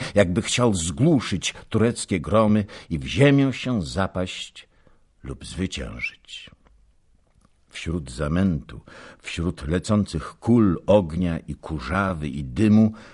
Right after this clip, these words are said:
mały rycerz rzucał się od dziala do dziala, od jednych murów do drugich, od rogu do rogu, sam do niszczącego płomienia podobny. Zdawał się dwoić i troić.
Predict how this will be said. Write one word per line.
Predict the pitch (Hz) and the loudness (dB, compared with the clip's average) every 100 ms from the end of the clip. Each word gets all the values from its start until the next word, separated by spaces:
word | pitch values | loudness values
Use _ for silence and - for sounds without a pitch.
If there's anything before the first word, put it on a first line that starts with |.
| - _ | -20 _
mały | 69 113 131 120 87 | -2 2 2 2 0
rycerz | 80 110 - 104 92 - - | 0 -2 -2 -6 -4 -10 -8
rzucał | 76 73 120 123 113 107 | -6 -2 -2 0 -2 -2
się | 92 - 104 95 | -4 -2 0 -2
od | 90 92 76 | -2 -4 -4
dziala | 64 95 95 90 90 | -2 0 2 0 -2
do | 80 80 78 | -6 -8 -8
dziala, | 69 76 65 64 65 - _ _ | -6 -6 -6 -8 -10 -16 _ _
od | 90 - | -4 -2
jednych | 76 104 82 95 - | 0 -2 0 -2 0
murów | 78 98 92 95 82 | 0 2 2 -2 -4
do | 85 | -6
drugich, | 78 80 73 73 85 - - - | -4 -6 -6 -8 -10 -12 -14 -8
od | - 90 | -2 0
rogu | 92 113 113 95 107 | 4 6 6 4 0
do | 101 | 2
rogu, | 101 80 64 69 - - | 2 2 0 -8 -10 -12
sam | - 120 110 101 | -2 2 4 2
do | 80 | 2
niszczącego | 92 98 107 - 98 95 113 87 | 4 4 2 -2 -2 -2 -2 -6
płomienia | 78 85 90 82 76 | -6 -2 0 0 -2
podobny. | - 78 69 67 62 - - - - | -4 -6 -6 -8 -12 -14 -16 -16 -8
Zdawał | 95 117 113 113 | 0 2 2 0
się | - 117 | 0 0
dwoić | 85 104 104 101 - | 0 0 0 -2 -4
i | 95 | -10
troić. | - 71 64 - - | -10 -12 -12 -14 -16